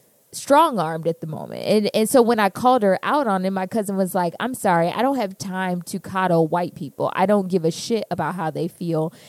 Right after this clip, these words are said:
And if I hurt their feelings, they don't give a shit about how I feel and if it hurts my feelings." So in that same vein, um, do I think my cousin is a little bit extreme? Sure. But in that same vein, do you think that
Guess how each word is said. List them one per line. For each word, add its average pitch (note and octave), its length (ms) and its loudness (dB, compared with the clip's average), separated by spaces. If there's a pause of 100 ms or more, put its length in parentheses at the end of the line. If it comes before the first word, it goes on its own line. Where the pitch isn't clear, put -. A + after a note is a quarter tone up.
And F#3 160 0
if - 100 0
I E3 100 4
hurt F3+ 240 0
their F3 120 4
feelings, E3+ 300 -2
they G3+ 100 2
don't G#3 140 0
give F3+ 140 -2
a E3 40 -2
shit G3+ 280 -2
about F3 260 0
how E3+ 260 0
I A3+ 220 2
feel F3 260 0
and E3+ 80 0
if E3+ 100 -6
it F3 60 2
hurts E3 220 -2
my G3 300 0
feelings." D3+ 560 -4 (300)
So B3 340 8
in F#3 160 4
that F3 180 -2
same E3+ 360 -4
vein, F3 680 -2 (360)
um, E3 500 -2
do F#3+ 100 4
I F#3 80 4
think F#3 160 -4
my F3 160 -2
cousin E3+ 440 -2
is E3 120 -4
a E3+ 80 -2
little E3+ 380 -2
bit D#3+ 200 -4
extreme? C#4+ 460 -10
Sure. C#3 300 -8 (300)
But G3+ 300 2 (580)
in C#4+ 140 2
that B3 220 0
same F3 280 -2
vein, E3 240 2
do E3+ 120 -4
you F#3 160 -2
think F3+ 340 -4
that D#3+ 400 -2